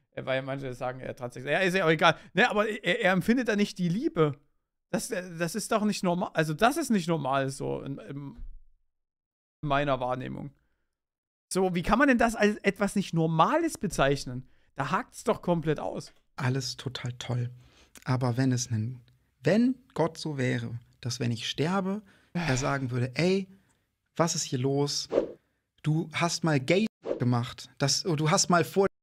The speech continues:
Speaker 2: Ehe gehabt", was auch immer. I-, ist jetzt egal was. "Du hast mal vor
Speaker 1: Warte, was?"
Speaker 2: Das würde, "Ey, was ist hier los? Du hast mal gay gemacht, das, du hast mal vor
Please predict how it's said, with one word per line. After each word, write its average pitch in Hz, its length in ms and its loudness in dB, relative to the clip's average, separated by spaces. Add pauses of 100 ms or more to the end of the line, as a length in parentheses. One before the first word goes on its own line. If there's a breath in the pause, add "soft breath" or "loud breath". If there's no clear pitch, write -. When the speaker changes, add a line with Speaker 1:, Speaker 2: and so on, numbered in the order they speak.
(220)
Speaker 2:
Ehe 202 220 2
gehabt", 123 300 0
was 226 140 4
auch - 120 -2
immer. 120 240 -2 (400)
I-, 247 40 6 (160)
ist - 180 -2
jetzt 226 160 4
egal 202 280 4
was. 123 280 0 (240 loud breath)
"Du - 80 0
hast 185 120 2
mal 190 100 4
vor 190 160 2 (520)
Speaker 1:
Warte, 131 280 -4
was?" - 220 -6 (580)
Speaker 2:
Das 135 180 0
würde, 123 260 -2
"Ey, 185 320 2 (680 soft breath)
was 165 180 2
ist 156 80 -2
hier 135 160 -4
los? 139 480 0 (760)
Du 156 300 0
hast - 300 -2
mal 156 160 2
gay 170 280 2 (320)
gemacht, 120 500 0 (100)
das, 139 240 0
du 156 280 0
hast 190 180 2
mal 175 160 6
vor 196 220 2